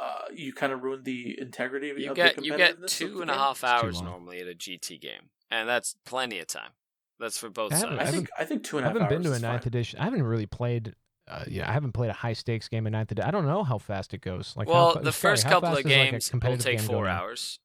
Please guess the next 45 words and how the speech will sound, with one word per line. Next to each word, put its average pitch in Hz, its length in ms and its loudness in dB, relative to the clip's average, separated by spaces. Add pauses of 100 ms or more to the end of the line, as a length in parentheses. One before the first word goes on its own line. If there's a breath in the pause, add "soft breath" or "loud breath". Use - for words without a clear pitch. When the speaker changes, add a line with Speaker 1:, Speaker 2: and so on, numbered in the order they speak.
(160)
Speaker 2:
because 110 460 -4
you're 110 160 -4
Speaker 3:
No. 107 80 -4
Speaker 2:
learning 113 300 0
all 107 140 -8
the 107 100 -10
new 104 100 -8
Speaker 3:
But, - 80 -4
like, 196 120 0
once 220 180 0
you 214 60 -2
know 214 100 2
what 185 80 0
you're 147 100 2
Speaker 2:
nuance. 135 40 -2
Speaker 3:
doing, 147 220 2
like, 113 160 -4
how, 143 60 4
Speaker 2:
It's, - 240 4
Speaker 3:
like, 151 100 8
Speaker 2:
it 147 60 4
Speaker 3:
a, - 20 8
a 165 40 6
Speaker 2:
honestly 165 320 4
Speaker 3:
regular 190 220 4
Speaker 2:
takes 139 140 4
Speaker 3:
tournament 147 180 4
Speaker 2:
less 127 100 4
Speaker 3:
game 123 80 2
Speaker 2:
than 120 80 0
Speaker 3:
in 110 60 -2
Speaker 2:
two 110 120 2
and - 20 2
a 104 40 0
Speaker 3:
ninth 110 140 0
Speaker 2:
half 104 180 -4
hours 98 400 -2
if 92 160 -14
both 98 220 -8
players 95 360 -6
are - 40 0
Speaker 3:
Okay. 110 120 -2
Speaker 2:
just - 180 -6
go, 85 180 -8
go. 87 360 -6